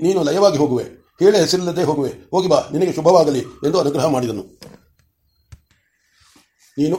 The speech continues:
ಅಸ್ಥಿ, ನೀನೇ ಕೊನೆಯಲ್ಲ, ನಿನ್ನಿಂದಾಚೆಗೆ ಇನ್ನೊಂದು ಇದೆ, ಅದೇ ನಾನು ಎಂದುಕೊಳ್ಳುತ್ತಿರು."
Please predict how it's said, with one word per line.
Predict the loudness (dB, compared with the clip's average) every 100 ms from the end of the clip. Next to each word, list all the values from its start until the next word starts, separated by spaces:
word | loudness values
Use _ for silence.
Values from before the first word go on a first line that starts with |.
| -4
ಅಸ್ಥಿ, | -6 -8 -12 -16 -10
ನೀನೇ | -4 -2 2 2
ಕೊನೆಯಲ್ಲ, | 2 2 2 2 0
ನಿನ್ನಿಂದಾಚೆಗೆ | -2 -2 0 4 4 4 0
ಇನ್ನೊಂದು | 2 2 2
ಇದೆ, | 2 0 -2 -14 _
ಅದೇ | 4 4
ನಾನು | 6 4 2 0
ಎಂದುಕೊಳ್ಳುತ್ತಿರು." | -4 -2 -2 -2 -6